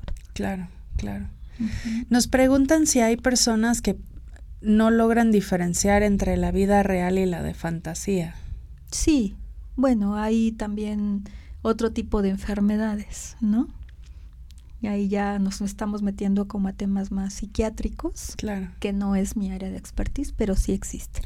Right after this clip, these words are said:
Speaker 1: Pero fíjate que, eh, eh, leía un estudio el otro día acerca de la memoria, estaba preparando un, algo sobre eso, y en realidad la memoria termina siendo súper subjetiva.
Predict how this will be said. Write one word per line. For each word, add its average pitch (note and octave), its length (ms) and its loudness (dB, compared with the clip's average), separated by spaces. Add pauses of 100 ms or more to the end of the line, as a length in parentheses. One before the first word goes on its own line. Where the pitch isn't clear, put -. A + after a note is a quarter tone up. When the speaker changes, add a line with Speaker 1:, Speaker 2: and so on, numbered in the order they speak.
(520)
Speaker 1:
Pero C4+ 180 6
fíjate D#4+ 340 4
que, A#3 480 2 (200)
eh, A2 220 -6 (120)
eh, A3 220 8
leía A#3 340 10
un C4 100 10
estudio B3 320 8
el A#3+ 80 8
otro A#3 220 8
día A3+ 160 10
acerca A3 400 4
de G#3 80 4
la F#3 120 6
memoria, F#3+ 720 6 (100)
estaba G3+ 320 2
preparando F3+ 600 2
un, F3+ 300 2
algo F3+ 280 2
sobre F3+ 380 2
eso, G3 300 0 (640)
y B3 460 10 (640)
en A#3 180 8
realidad A#3 520 8
la D4 140 8
memoria A3 680 8
termina G#3 500 4
siendo G#3 680 4 (240)
súper G3 460 -2
subjetiva. G3 720 -4